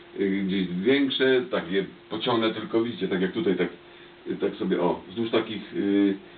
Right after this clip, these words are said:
tu gdzieś po-, pociągnąłem jakąś szpachelką, tak, y, obrazek już troszeczkę przesechł od ostatniego malowania.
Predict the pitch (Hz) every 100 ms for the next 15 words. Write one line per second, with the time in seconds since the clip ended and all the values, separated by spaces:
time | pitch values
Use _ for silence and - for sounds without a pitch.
0 | - 120 117 120 - - 117 120 117 120
1 | 107 113 104 - - 127 135 127 120 117
2 | - - 110 104 104 101 101 101 90 -
3 | - - - - 135 151 151 135 127 143
4 | - 123 - 92 113 127 - - 113 110
5 | 110 107 104 98 92 92 120